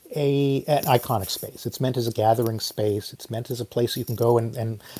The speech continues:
apparently climb a mountain, literally going up these, these paths and get out into nature. Um, so it's not to be judged necessarily by the same standards as office space. Um,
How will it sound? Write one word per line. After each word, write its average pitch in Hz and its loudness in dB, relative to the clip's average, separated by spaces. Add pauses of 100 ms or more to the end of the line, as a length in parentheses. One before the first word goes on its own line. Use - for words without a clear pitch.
apparently 123 -2 (160)
climb 143 2
a 147 4
mountain, 139 0
literally 120 4
going 117 2
up 117 0
these, 110 -2
these 110 -4
paths 127 0
and 117 -6
get 113 -2
out 110 -2
into 113 -8
nature. 107 -6 (520)
Um, 139 6 (160)
so 190 6 (340)
it's 202 4
not 381 0 (140)
to 262 2
be 214 2
judged 190 4
necessarily 156 2
by 131 0
the 131 2
same 135 -4
standards 143 -4
as 107 -6
office 104 -6
space. - -8 (520)
Um, 131 2